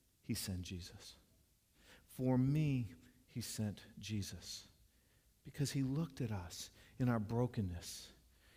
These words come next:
in our sin, in our separation, and he said,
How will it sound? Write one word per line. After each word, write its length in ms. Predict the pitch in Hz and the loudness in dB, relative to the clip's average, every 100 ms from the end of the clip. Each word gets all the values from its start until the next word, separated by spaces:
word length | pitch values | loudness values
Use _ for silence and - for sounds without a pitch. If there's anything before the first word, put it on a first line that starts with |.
| - | 0
in 120 | 147 | 4
our 140 | 165 | 6
sin, 480 | 131 - - 131 113 | 4 0 4 6 6
in 160 | 117 143 | 6 4
our 100 | 160 | 4
separation, 800 | - 151 139 127 127 127 - 101 - - - | 2 2 2 4 4 4 0 -4 -6 -12 0
and 100 | 131 | 2
he 100 | 139 | 2
said, 520 | - - 160 147 117 | 2 0 2 2 0